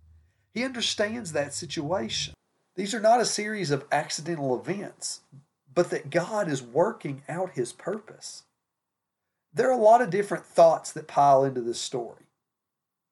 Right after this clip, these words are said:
We learn to combat jealousy envy, impatience? What about when someone else has what I deserve? Why did he get the promotion over me? Why does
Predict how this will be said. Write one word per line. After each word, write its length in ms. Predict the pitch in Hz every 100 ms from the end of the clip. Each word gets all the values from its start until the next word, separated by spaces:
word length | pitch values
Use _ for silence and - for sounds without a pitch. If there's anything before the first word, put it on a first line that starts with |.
| _ _ _ _ 170
We 180 | 180 202
learn 380 | 196 233 233
to 40 | 190
combat 460 | - 156 160 165
jealousy 720 | - 139 165 190 - 202 202 220 _ 151
envy, 540 | 175 190 185 214 220 - - _ _
impatience? 920 | 147 139 - 139 170 214 214 - - _ _ _ _ _ _ _ _ _ _
What 200 | 160 202
about 280 | 262 262 240
when 140 | 202 165
someone 500 | - 185 175 170 147
else 360 | 139 170 170 -
has 380 | - 135 143
what 160 | 123 123
I 220 | 123 135
deserve? 460 | 117 107 120 135 - _ _ _ _ _ _ _ _ _
Why 420 | - 143 139 160
did 120 | 190 156
he 120 | 190
get 180 | 185 185
the 60 |
promotion 580 | 147 165 156 156 143 139
over 260 | 139 135 131
me? 300 | 135 208 170
Why 240 | 127 160
does 200 | 202 202